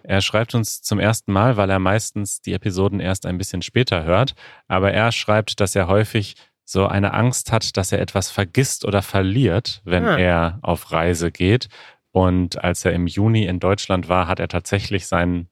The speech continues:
Speaker 1: Pass verloren.
Speaker 2: Ah, ja.
Speaker 1: Aber auch bei ihm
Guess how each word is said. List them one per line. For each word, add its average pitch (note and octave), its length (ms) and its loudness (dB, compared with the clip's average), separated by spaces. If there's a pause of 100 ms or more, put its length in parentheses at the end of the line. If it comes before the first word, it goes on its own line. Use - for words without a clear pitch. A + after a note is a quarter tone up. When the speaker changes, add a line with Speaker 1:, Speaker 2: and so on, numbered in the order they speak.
Speaker 1:
Pass - 400 -4 (100)
verloren. F2 760 0 (220)
Speaker 2:
Ah, - 280 0 (100)
ja. - 60 -10 (320)
Speaker 1:
Aber A#2 360 2
auch A2 160 0
bei G2+ 160 0
ihm G#2+ 440 -4